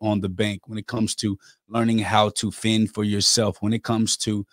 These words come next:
uh, learning how to make money by lending, not borrowing from the bank, it's more than just a, a belief that I have, um, uh, from spiritual belief. It's more than just that. My father ingrained that type of mentality inside of all of his kids,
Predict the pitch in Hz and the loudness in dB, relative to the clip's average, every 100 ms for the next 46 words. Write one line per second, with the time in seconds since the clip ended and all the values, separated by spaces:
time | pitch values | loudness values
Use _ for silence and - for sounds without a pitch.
0 | _ _ 110 104 110 120 117 95 107 107 | _ _ -4 2 4 4 2 2 0 0
1 | 107 104 110 107 110 113 107 101 101 98 | 0 2 0 2 2 4 2 2 2 4
2 | 120 113 101 98 107 - 104 104 107 104 | 6 6 4 2 -2 -4 -2 2 2 0
3 | 101 98 95 92 107 110 107 - - - | -2 -4 -6 -4 -2 -2 -2 -12 -20 -6
4 | 117 - 113 147 151 127 113 113 110 - | 0 2 6 6 6 4 2 2 0 0
5 | 113 104 104 - 101 98 110 98 107 120 | -2 -2 -2 -4 -8 -2 0 2 4 6
6 | 98 - 107 101 98 98 98 101 - - | 4 0 0 0 0 0 -2 -4 -12 -20
7 | - _ _ 107 104 98 95 87 101 98 | -20 _ _ 2 4 4 0 -2 -2 -2
8 | - 107 - 127 123 117 98 95 98 - | 0 2 2 4 4 4 2 0 -4 -2
9 | 98 107 110 107 104 98 - 101 101 95 | 0 4 4 4 2 0 -2 -2 0 0
10 | - 107 107 104 104 107 101 87 101 113 | 4 6 6 6 0 0 -2 0 0 2
11 | 113 101 98 92 - - _ 143 135 - | 4 4 2 -2 -10 -20 _ -4 -2 0
12 | 131 131 113 113 107 117 110 107 101 95 | -2 -2 2 4 4 4 4 2 2 -2
13 | - 117 110 - 110 104 92 - 107 104 | 0 2 4 4 4 2 0 0 0 0
14 | 101 98 - 120 113 98 - | -2 -4 -2 2 2 0 -6